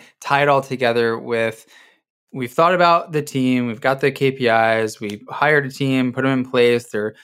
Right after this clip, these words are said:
driving momentum, uh, they're starting to get some impacts.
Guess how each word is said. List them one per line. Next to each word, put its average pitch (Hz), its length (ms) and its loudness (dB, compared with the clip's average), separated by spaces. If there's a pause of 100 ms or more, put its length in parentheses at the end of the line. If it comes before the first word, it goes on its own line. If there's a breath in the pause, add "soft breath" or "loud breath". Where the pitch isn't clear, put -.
(160 soft breath)
driving 131 360 0
momentum, 117 800 0 (260 soft breath)
uh, 107 300 0
they're 107 260 -4 (160)
starting 127 340 -2
to 127 80 -2
get 123 180 2
some 113 140 -8
impacts. 113 600 -4